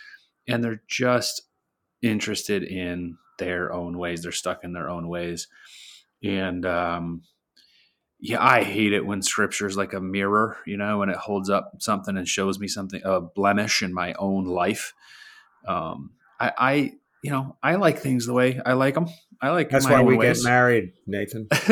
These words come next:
Speaker 1: Yeah, good, great point. Marriage is a mirror too. But
Speaker 2: <laughs>
Speaker 1: I realized some, I realized some years ago that there's a phrase that is sometimes used around really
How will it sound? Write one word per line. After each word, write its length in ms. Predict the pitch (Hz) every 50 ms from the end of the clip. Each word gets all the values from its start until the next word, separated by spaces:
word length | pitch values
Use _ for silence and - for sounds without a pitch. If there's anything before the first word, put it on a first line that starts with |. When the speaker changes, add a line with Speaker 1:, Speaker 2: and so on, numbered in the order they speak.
| 220 - - - - 233 - 175 -
Speaker 1:
Yeah, 200 | - - - -
good, 260 | - 139 131 - -
great 460 | - 127 113 117 117 120 120 113 117
point. 260 | - 120 113 107 104 110
Marriage 380 | 113 113 113 113 113 107 101 107
is 140 | 107 104
a 80 | 113 107
mirror 320 | 101 107 107 104 107 107
too. 260 | 104 - 123 120 113 110
But 400 | - 123 113 110 - 135 - - - 151 - - - 151 - - -
Speaker 2:
<laughs> 60 | -
Speaker 1:
I 140 | 147 135 131
realized 640 | 131 123 139 160 185 190 175 156 143 139 131 123 -
some, 640 | - - - - 120 123 120 117 117 117 113 113 - 120
I 40 |
realized 340 | 120 123 139 135 127 117 -
some 140 | - 117 110
years 280 | 110 107 110 113 110 107
ago 540 | 107 101 101 101 104 107 104 101 98 92 _ _ _
that 360 | 104 101 101 101 101 98 -
there's 160 | 107 104 101
a 60 | 95
phrase 480 | 98 - - - 127 131 139 135 135 127
that 120 | 117 104
is 140 | 110 107 -
sometimes 500 | - 113 117 110 - - 107 101 98 101
used 380 | 95 98 104 101 101 98 - 95
around 480 | 92 90 95 92 92 92 92 92 92 98
really 300 | 117 117 104 101 -